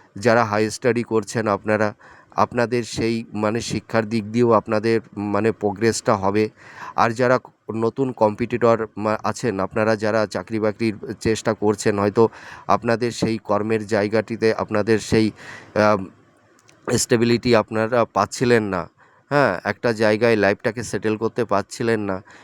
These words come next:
কিন্তু আমি বলতে পারি এই বছরের শেষের দিকে বৃহস্পতি কিন্তু আপনাদের কর্মের একটা ভালো যোগ তৈরি করে দেবে, ঠিক আছে? আর, আহ, আয়, আয় ব্যয়, আয় ব্যয় নিয়ে বলবো,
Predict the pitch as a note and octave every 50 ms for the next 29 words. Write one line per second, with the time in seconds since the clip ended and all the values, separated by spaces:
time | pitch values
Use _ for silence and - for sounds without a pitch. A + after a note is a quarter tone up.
0 | - _ _ A#2+ A#2 G#2+ - B2+ A2 F#2+ G#2 G#2+ A2+ A#2+ A#2 G#2 G#2+ G#2+ G#2 G2
1 | A#2+ A2+ A2 A#2 A2 A2 G#2 - G2+ G#2 G#2+ G#2 G#2+ G#2+ G#2 - A#2+ A2+ A2+ A2
2 | G2 - - G#2 - - A2 G2+ G2+ A2+ - A#2 G#2 F2+ F#2+ G#2 G#2+ G#2+ - -
3 | A2+ F#2+ A2+ G#2 - A2+ G#2+ F#2+ A2 G2+ F#2 - G#2+ G#2 G2+ A2+ G#2+ F#2+ - G#2
4 | G#2 G#2 G#2 A2+ A2 G#2+ G#2+ G2+ - - A#2 F#2+ F#2 F#2 G2 G#2+ A#2 A2+ F#2+ F2
5 | A2 A2+ G#2+ F2 - - - G2+ G2+ G2+ G#2+ - G#2+ G#2 G#2 F#2 F#2+ F#2 E2+ F2
6 | D#2+ - - - - - - - - - - - - - - C#3 C3+ E3 E3 -
7 | G3+ D#3+ G#2+ - _ _ - - - - _ _ _ _ - F#2 G#2 G#2+ A2+ A2+
8 | G#2 G#2+ A2 A2 G#2+ G#2+ G2+ G2+ G#2+ - - F#2+ G#2+ A#2+ B2+ C3 C3 C3+ C#3 -
9 | _ - G#2 A2 A#2 A#2+ A2+ A#2 A#2+ B2+ - _ _ F#2+ G2+ A2 A#2 A#2+ B2 A#2+
10 | A2+ A#2 A2+ A2+ A#2 A2+ A#2 A#2+ A#2+ A#2 G#2 G#2+ A2 G#2+ G#2 G#2 G#2+ A#2